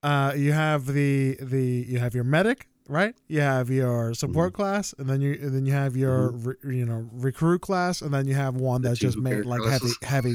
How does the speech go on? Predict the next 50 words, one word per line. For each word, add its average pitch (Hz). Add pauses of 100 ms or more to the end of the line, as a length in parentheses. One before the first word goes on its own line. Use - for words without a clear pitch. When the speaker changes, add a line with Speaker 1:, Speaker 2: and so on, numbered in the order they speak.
(100)
Speaker 1:
heavy, 107
heavy 117
guns. 107 (760)
That's 135
it. 120 (280)
No, 165
did 160
I 196
Speaker 2:
I 208
Speaker 1:
say -
Speaker 2:
guess, 214
Speaker 1:
recruit? 220 (160)
I 165
meant 185 (100)
Speaker 2:
but -
Speaker 1:
sniper, 139 (200)
i-, 151
if 143
I 131
said 120
recruit. 113 (340)
Like 131
a 127
sniper 147
class 123 (140)
and, 147
and 143
a, 139
and 139
a 131
heavy, 143
Speaker 2:
Right. 92
Speaker 1:
a 139
heavy 147
dude. 110 (300)
Those 214
are 233
your 226
four, 233 (360)
one 175
of 190
each, 214 (280)
you 156
know? 165
You 156
can't 180
double 175
up 190
on 175
any. 214